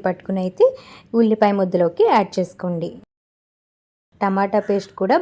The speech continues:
బాగా ఫ్రై చేసుకోండి. కొంచెం ఆయిల్ సెపరేట్ అయ్యేంత వరకు ఫ్రై చేసుకోవాలి. ఉల్లిపాయ ముద్దని బాగా ఫ్రై చేసుకున్నామంటే కర్రీ టేస్ట్ కూడా చాలా బాగుంటుందండి. ఇలా ఫ్రై చేసుకున్న తర్వాత ఇప్పుడు ఇందులోకి రుచికి సరిపడా సాల్ట్, వన్ టీ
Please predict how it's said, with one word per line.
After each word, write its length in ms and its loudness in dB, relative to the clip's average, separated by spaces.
బాగా 300 4
ఫ్రై 140 2
చేసుకోండి. 540 -4
కొంచెం 340 0
ఆయిల్ 260 0
సెపరేట్ 400 -2
అయ్యేంత 320 -4
వరకు 340 -4
ఫ్రై 160 0
చేసుకోవాలి. 680 -2
ఉల్లిపాయ 420 6
ముద్దని 340 2
బాగా 320 0
ఫ్రై 160 4
చేసుకున్నామంటే 720 -4
కర్రీ 260 0
టేస్ట్ 340 -2
కూడా 160 0
చాలా 360 -2
బాగుంటుందండి. 720 -2
ఇలా 220 2
ఫ్రై 140 2
చేసుకున్న 420 -4
తర్వాత 360 -2
ఇప్పుడు 220 -6
ఇందులోకి 500 -2
రుచికి 360 -2
సరిపడా 380 -2
సాల్ట్, 280 2
వన్ 200 -2
టీ 80 -4